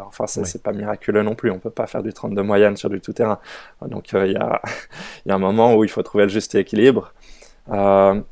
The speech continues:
Speaker 1: j'ai l'impression que pour moi, ça marche comme ça. Après, c'est des, c'est des expériences. Il faut, je pense que ça, c'est de l'expérience qui, qui va nous le dire, et j'ai, j'ai pas de réponse à ça. Euh, ça m'intéresserait de faire aussi un test de dormir plus, euh, quitte à, à risquer, euh, d'être moins performant ou, ou pas, euh,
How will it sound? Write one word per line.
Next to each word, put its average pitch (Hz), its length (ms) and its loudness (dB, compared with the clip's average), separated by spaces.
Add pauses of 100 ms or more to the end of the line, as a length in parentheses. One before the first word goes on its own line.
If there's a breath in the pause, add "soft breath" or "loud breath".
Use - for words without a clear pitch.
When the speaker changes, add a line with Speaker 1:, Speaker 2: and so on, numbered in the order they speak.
Speaker 1:
j'ai 107 140 -6
l'impression 104 420 -2
que 101 60 -6
pour 104 120 0
moi, 104 160 4
ça - 160 0
marche 101 240 -2
comme 101 140 -8
ça. 117 220 6
Après, 107 240 2
c'est - 140 -10
des, 104 140 -8
c'est - 160 -12
des 104 160 -8
expériences. 107 560 -2
Il - 40 -18
faut, 110 260 -12
je - 120 -18
pense 113 140 -14
que - 60 -10
ça, 117 80 -2
c'est - 120 -6
de 107 60 -8
l'expérience 107 480 -8
qui, 107 200 -10
qui - 160 -20
va 113 60 -8
nous 107 120 -10
le 110 60 -12
dire, 117 200 -2
et 101 60 -8
j'ai, 110 140 -10
j'ai 107 120 -10
pas 113 120 -6
de - 80 -6
réponse 110 340 -8
à 113 60 -4
ça. - 240 -4 (440 loud breath)
Euh, 104 180 0
ça 98 160 -2
m'intéresserait 113 580 2
de 117 60 -10
faire 107 260 -6
aussi 101 320 -4
un 98 100 -2
test - 300 -2
de 104 60 -6
dormir 98 320 -8
plus, - 460 -6 (500 soft breath)
euh, 95 340 -6
quitte - 300 -6
à, 104 560 -6
à 110 100 -2
risquer, 104 460 -4
euh, 98 140 -2
d'être - 200 -12
moins 104 120 -8
performant 110 600 0
ou, 104 240 -6
ou 117 60 -4
pas, - 420 0
euh, - 60 -6